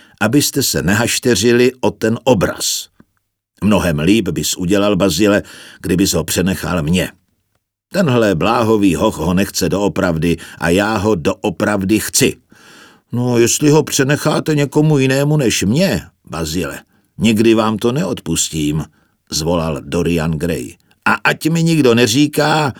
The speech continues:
bláhový hoch.“ „Víte dobře, že ten obraz je váš, Doriane. Věnoval jsem vám ho dřív, než vůbec existoval. A stejně dobře víte,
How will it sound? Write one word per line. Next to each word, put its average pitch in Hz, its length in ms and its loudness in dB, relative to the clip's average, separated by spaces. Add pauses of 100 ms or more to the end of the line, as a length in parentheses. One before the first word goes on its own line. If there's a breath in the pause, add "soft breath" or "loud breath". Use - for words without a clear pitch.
bláhový 123 640 4
hoch.“ 101 400 0 (960 soft breath)
„Víte 76 320 -4
dobře, 85 360 2
že 85 140 0
ten 78 220 -2
obraz 85 400 -2
je 82 120 2
váš, 85 460 0
Doriane. 80 840 0 (300 loud breath)
Věnoval 139 500 0
jsem 113 220 0
vám 113 220 -2
ho 95 160 0
dřív, 123 520 0 (180)
než 78 200 -4
vůbec 98 380 -2
existoval. 82 760 -4 (640 soft breath)
A 85 160 0
stejně 127 540 2
dobře 107 380 2
víte, 123 440 2